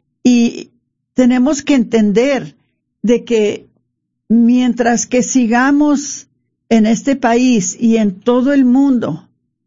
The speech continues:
se, sigamos practicando estos actos de violencia sobre los seres humanos más indefensos,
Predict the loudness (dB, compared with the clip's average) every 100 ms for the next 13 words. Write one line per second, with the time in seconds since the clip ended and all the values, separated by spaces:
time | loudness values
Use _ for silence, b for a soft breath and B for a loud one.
0 | _ _ _ _ _ _ _ _ _ _
1 | _ _ _ _ _ -12 0 0 0 -4
2 | -2 0 2 0 -2 0 0 0 -2 -4
3 | -2 0 2 0 -2 -6 -8 _ _ -2
4 | 0 0 -2 -2 -2 -2 -2 0 0 0
5 | 0 0 0 0 2 2 0 -2 -6 -6
6 | -4 -2 0 0 -2 -4 b b b b
7 | b _ _ -2 0 0 0 0 0 0
8 | 2 0 -2 -2 0 2 2 0 0 0
9 | 0 -2 -2 -2 -2 -4 -6 -12